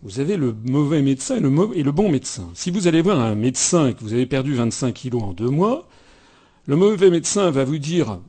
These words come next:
parce qu'il aura des a priori, « Ah oui, oui, je vois ce que c'est, c'est un simple coup de pompe », vous allez prendre des vitamines et vous reposer.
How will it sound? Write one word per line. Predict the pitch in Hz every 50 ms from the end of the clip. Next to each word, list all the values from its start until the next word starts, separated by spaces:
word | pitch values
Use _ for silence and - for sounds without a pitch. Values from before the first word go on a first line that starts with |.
| - -
parce | - 113 - -
qu'il | - 156 151
aura | 151 139 147 139
des | 120 123 117 104 127
a | 135 123
priori, « | - - 131 120 127 131 120 139 139 131 -
Ah | 156
oui, | 165 175 180 180 185 185
oui, | 165
je | 139
vois | 143 135 147 139
ce | -
que | - 143
c'est, | 123 160 147
c'est | - - 127
un | 110
simple | - - 180 175 156 - 123
coup | - - 123
de | - -
pompe », | - 180 196 220 254 262 262 - _ _ _ _ _ _ _ _ _ -
vous | 139 160
allez | 180 185 185
prendre | 185 - 165 151 135
des | 139 131
vitamines | 113 120 - 135 165 220 240 214
et |
vous | 175 165 165
reposer. | 160 - - - 131 120 - - 95